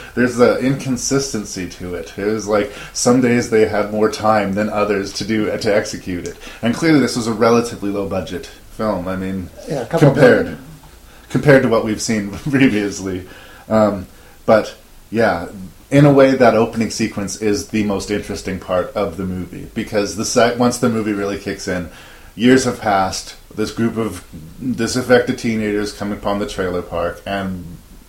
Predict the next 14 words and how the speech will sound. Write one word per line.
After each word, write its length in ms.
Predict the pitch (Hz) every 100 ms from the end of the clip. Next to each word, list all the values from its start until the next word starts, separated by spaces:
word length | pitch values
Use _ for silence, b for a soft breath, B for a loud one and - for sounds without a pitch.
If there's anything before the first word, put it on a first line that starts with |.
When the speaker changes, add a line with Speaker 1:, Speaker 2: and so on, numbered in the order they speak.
| - - -
Speaker 1:
get 220 | 98 110 -
killed 440 | 120 104 98 92 B B -
by 140 | - 98
the 120 | 101
zombies 440 | 87 98 92 90
in 60 | 87
the 60 | 87
trailer 360 | - 87 85
park, 300 | 87 - - -
essentially, 560 | - 104 95 - 92
is 140 | 95 95
what 100 | 87
happens. 500 | 80 80 - - -
Speaker 2:
Yeah. 100 | -